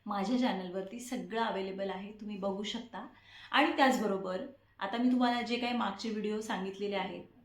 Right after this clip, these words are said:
त्यामध्ये तुम्हाला टॉपिक वाईज तुम्ही व्हिडिओ शोधाच, परंतु ज्यावेळेस तुम्ही हॉस्पिटलमध्ये ॲडमिट होता,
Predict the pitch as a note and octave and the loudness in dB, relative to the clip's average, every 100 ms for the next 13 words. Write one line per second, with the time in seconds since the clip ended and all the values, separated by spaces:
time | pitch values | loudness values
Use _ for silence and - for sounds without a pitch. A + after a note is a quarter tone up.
0 | - G3+ G#3 G#3+ A3+ A3 G#3+ G#3+ G3 G3+ | -6 -4 -2 -2 -2 -2 0 0 0 0
1 | G3+ G3 G3 G3+ G3 F#3+ F#3+ G#3 B3+ G#3 | 0 0 -2 -6 -4 0 0 0 0 0
2 | G3 - - _ _ - D4 D#4+ D4+ A#3 | -2 -10 -20 _ _ 4 6 8 6 2
3 | A#3 - G#3+ G#3+ A3+ B3 C4 B3 G3 - | -4 -2 0 2 0 2 2 4 2 0
4 | G#3+ G#3 G#3 G3+ F#3+ F#3+ F#3+ F#3 G3+ G#3+ | -2 -2 -2 -2 -2 -2 -2 -2 -6 -6
5 | D#3+ D#3 | -6 -10